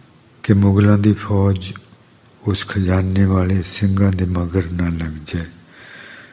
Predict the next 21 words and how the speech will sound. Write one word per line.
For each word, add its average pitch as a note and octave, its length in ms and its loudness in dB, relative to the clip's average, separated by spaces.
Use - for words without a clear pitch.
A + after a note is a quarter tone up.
ਸੋ - 160 0
ਇਸ G2 200 0
ਲਈ G#2 160 2
ਨਵਾਬ F#2 480 0
ਕਪੂਰ G2+ 380 -2
ਸਿੰਘ G2 400 0
ਨੇ F#2+ 220 2
ਉਹਨਾਂ G2+ 300 2
ਤੇ G2 180 0
ਫਿਰ G#2+ 440 2
ਰਾਤ F#2 360 -2
ਨੂੰ F2+ 240 -2
ਹਮਲਾ F#2 280 -2
ਕਰ F2+ 200 -4
ਦਿੱਤਾ, E2+ 460 -6
ਉਹਨਾਂ F#2 260 0
ਨੂੰ F#2 120 -2
ਬਿਜ਼ੀ F#2 380 2
ਰੱਖਣ F2 400 -4
ਲਈ। E2+ 300 -4
ਇੱਧਰ E2+ 300 -8